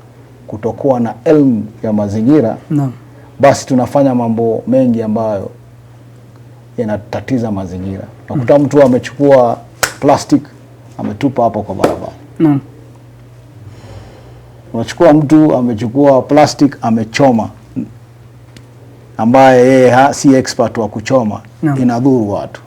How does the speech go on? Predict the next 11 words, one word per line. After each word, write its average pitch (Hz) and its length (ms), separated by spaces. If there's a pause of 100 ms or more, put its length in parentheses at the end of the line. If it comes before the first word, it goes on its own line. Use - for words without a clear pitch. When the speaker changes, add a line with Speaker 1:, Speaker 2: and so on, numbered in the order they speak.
Speaker 2:
Mhm. 120 260 (680)
Speaker 1:
So, 139 140
tukishikana 160 640
sisi - 240 (100)
sote 131 380 (1800)
kama 151 320
Wakenya 117 460 (360)
ama 147 240
kama 131 460 (220)
wanadamu 120 880 (200)
Speaker 2:
Naam. 143 160